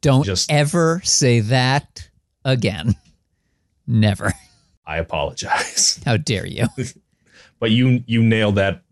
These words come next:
Speaker 2: Uh, you nailed it perfectly. Fifty-five forty-five for Footloose. Well,
Speaker 1: Amazing.
Speaker 2: thank you for listening to Song versus Song. We are officially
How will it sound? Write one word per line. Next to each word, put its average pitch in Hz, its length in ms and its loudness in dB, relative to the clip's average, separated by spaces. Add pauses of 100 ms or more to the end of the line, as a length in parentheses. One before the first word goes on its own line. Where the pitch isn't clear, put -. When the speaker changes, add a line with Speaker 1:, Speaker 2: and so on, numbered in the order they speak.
(160)
Speaker 2:
Uh, 90 560 0
you 110 340 -2
nailed 110 360 4
it 95 140 -2
perfectly. 87 460 -4
Fifty-five 101 680 -2
forty-five 90 680 -2
for 92 180 -6
Footloose. 76 680 -8 (440)
Well, 113 120 0
Speaker 1:
Amazing. - 300 -4 (1000)
Speaker 2:
thank 120 240 -2
you 123 80 0
for 113 140 0
listening 110 280 2
to 101 60 2
Song 107 280 2
versus 101 280 2
Song. 120 440 0 (160)
We 127 140 0
are 120 180 4
officially 101 680 0